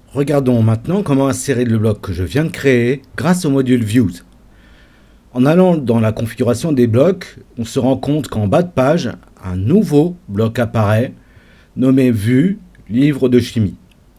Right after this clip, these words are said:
Je peux alors l'insérer dans la page exactement à l'endroit que j'ai décidé. Dans le visuel, le bloc apparaît bien là où j'ai défini qu'il irait et selon les modalités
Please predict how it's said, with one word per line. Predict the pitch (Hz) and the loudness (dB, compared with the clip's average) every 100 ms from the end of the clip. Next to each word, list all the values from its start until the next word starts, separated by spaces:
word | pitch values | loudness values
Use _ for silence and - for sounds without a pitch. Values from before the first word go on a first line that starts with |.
| _ _ | _ _
Je | - 110 | -10 -6
peux | 127 | 0
alors | 131 127 120 98 | 2 4 4 2
l'insérer | 131 147 - 143 135 123 | 0 0 0 2 2 2
dans | 107 | 0
la | 104 | -2
page | 101 117 98 - | -2 -2 -2 -6
exactement | - 147 131 143 - 117 117 156 180 - _ _ - | -6 -4 -2 -4 0 2 2 0 -8 -18 _ _ -4
à | 135 | 0
l'endroit | 131 120 147 | 2 4 2
que | 113 | 0
j'ai | 135 | -2
décidé. | 123 110 - 101 87 80 - _ _ - _ _ _ _ - | 0 -2 -6 -8 -8 -12 -16 _ _ -20 _ _ _ _ -16
Dans | 98 151 | -2 2
le | 185 175 | 4 2
visuel, | 127 117 107 117 123 160 - _ _ _ - | -2 -4 0 0 0 -2 -10 _ _ _ -4
le | 120 147 | 0 2
bloc | 131 135 113 - - | 6 4 4 -2 -12
apparaît | 117 117 107 110 | -8 -6 -4 -2
bien | 101 107 | -2 0
là | 104 123 131 120 - | 0 0 0 -2 -4
où | 113 | -4
j'ai | 104 | -2
défini | 95 113 175 170 143 123 | -2 2 2 2 -2 -4
qu'il | - 104 | -4 -6
irait | 92 87 123 - - - - - | -4 -4 -6 -8 -16 -20 -20 -6
et | 120 | -4
selon | 113 - 165 139 104 | 0 4 4 4 0
les | 101 | -2
modalités | 156 180 131 120 104 - 104 104 120 | 0 2 2 2 0 -4 -4 -4 -6